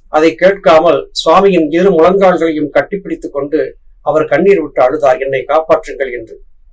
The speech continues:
இறக்க வயப்பட்ட சுவாமி சிவானந்த பரமஹம்சர் அந்த நோயுற்றவரின் துயரரின் தலையிலே கை வைத்து தடவி ஆசீர்வதித்து, "நலமாவாய், சென்று வா" என்று அனுப்பி வைத்தார். அதன் பிறகு சுவாமி பல நாட்கள் நடக்க இயலாமல்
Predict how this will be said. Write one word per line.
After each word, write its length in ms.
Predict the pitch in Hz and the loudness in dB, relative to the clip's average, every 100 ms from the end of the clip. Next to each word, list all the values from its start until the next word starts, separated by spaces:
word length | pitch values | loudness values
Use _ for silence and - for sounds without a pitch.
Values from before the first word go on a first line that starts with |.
| - _ _ _ | -20 _ _ _
இறக்க 320 | 139 180 190 | -2 0 2
வயப்பட்ட 520 | 180 175 175 175 - 165 | 2 2 0 -4 -2 0
சுவாமி 320 | 160 151 151 | 2 2 0
சிவானந்த 580 | 139 139 160 156 143 - | 0 2 2 2 0 -2
பரமஹம்சர் 600 | 135 147 135 - 139 123 - - _ _ - _ _ | -2 -4 -8 -6 -8 -8 -14 -20 _ _ -20 _ _
அந்த 180 | - 170 | -2 2
நோயுற்றவரின் 720 | 170 185 208 190 175 160 151 | 4 4 2 0 2 2 0
துயரரின் 520 | - 156 185 165 151 139 | -2 2 4 2 0 -2
தலையிலே 500 | 139 160 156 147 135 | 0 0 -2 -4 -2
கை 240 | 165 170 | -2 -2
வைத்து 580 | 165 143 - 151 - - _ _ _ - - - - _ | -4 -6 -6 -6 -6 -12 _ _ _ -20 -20 -20 -20 _
தடவி 360 | - 143 160 160 | 0 2 2 2
ஆசீர்வதித்து, 720 | 139 156 175 151 139 131 - 135 131 123 | 2 2 0 -2 -4 -8 -4 -4 -4 -2
"நலமாவாய், 560 | 143 170 143 131 127 | 0 2 0 0 -2
சென்று 360 | 123 160 160 135 | -2 -4 -4 -2
வா" 240 | 135 135 139 | 0 -2 -4
என்று 260 | 143 160 | -4 -2
அனுப்பி 260 | 135 - - | -4 -6 -14
வைத்தார். 380 | - - - - - - _ - - - - - - _ | -18 -18 -18 -20 -20 -20 _ -20 -20 -20 -20 -20 -20 _
அதன் 280 | - 160 160 | -2 0 2
பிறகு 420 | 160 175 185 165 | 2 2 0 -2
சுவாமி 460 | 160 151 156 151 139 | 0 2 2 0 -2
பல 240 | - 139 | 0 2
நாட்கள் 440 | 156 160 - 165 135 | 2 0 0 -2 -2
நடக்க 380 | 120 135 160 165 | -4 -2 0 0
இயலாமல் 500 | 143 131 123 131 127 | 0 0 -2 -4 -12